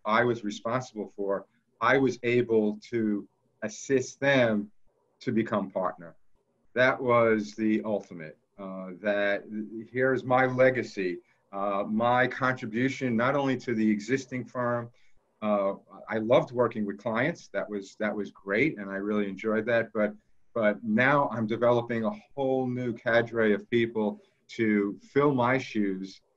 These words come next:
and then some. I always enjoyed working with people who were smarter than me, harder working than me, and, and, and more energetic than me.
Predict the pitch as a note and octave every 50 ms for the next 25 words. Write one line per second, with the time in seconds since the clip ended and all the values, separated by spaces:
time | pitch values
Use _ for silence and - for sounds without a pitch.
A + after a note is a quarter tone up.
0 | _ _ _ B2 B2 B2 A#2 B2 A#2+ A#2+ A#2 A2+ - G2 E2+ D#2 D#2+ - _ _
1 | - - _ _ _ - G#2 G#2+ A#2 A#2+ C3 C#3+ C3+ B2 B2 C3 A#2 G#2+ A2+ A#2+
2 | A#2+ A#2+ A#2+ A2 G#2 A2 A#2 A#2+ A#2+ C3 A#2+ A2 A2+ A2 - - A#2 A2+ A2 A#2
3 | A#2+ A2 G#2+ G#2 F2+ F2+ - - - - G#2+ G#2+ G#2 G#2+ A2+ A2+ G#2+ A2+ A2+ A2+
4 | A2 A2+ A2+ A2+ A2+ A2 A2 - - - _ - A2+ A2+ A2+ A2 G#2 A2 A2+ A2
5 | - A2+ A2 A2 G#2+ A2 A2 G#2+ G#2+ A2 A2 A2 G#2+ G#2+ G#2+ - - _ _ _
6 | _ - G#2 G#2 G2+ G2+ G2+ G2+ G2 G2+ F#2 G2 - - G2 F#2+ G2 F#2+ F#2+ F#2
7 | F#2+ F#2 - G2+ G2 G2 G#2 G#2+ A2 A2+ A2+ A2 G2+ - - A#2+ A2+ A2+ A#2+ A#2+
8 | A#2+ - A#2+ A#2 A2+ A2 A2+ A2+ A2+ A2+ A2+ A2